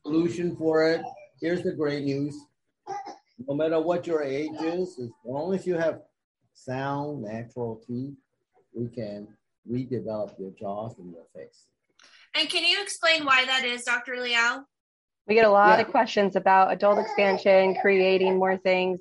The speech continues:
Speaker 3: bringing the face forward. And, you know,
Speaker 1: Yeah.
Speaker 3: some people think it's not possible and some people do.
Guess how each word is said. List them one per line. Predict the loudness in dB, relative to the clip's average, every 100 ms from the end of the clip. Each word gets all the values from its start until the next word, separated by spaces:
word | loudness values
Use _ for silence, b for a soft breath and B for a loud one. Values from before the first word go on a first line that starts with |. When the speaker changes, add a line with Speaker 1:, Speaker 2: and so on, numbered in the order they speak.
| 0
Speaker 3:
bringing | 2 2 2 2 -2 B B B 0
the | 2
face | 4 2 2
forward. | 4 4 6 4 4 2
And, | 0 0 -4 -4
you | -2
know, | 0 -2
Speaker 1:
Yeah. | -2
Speaker 3:
some | -2
people | 0 4 6 6 2 0
think | 0
it's | 0 0
not | 0 2
possible | 2 2 2 2
and | 2 2
some | 2
people | 2 2 4
do. | 4 4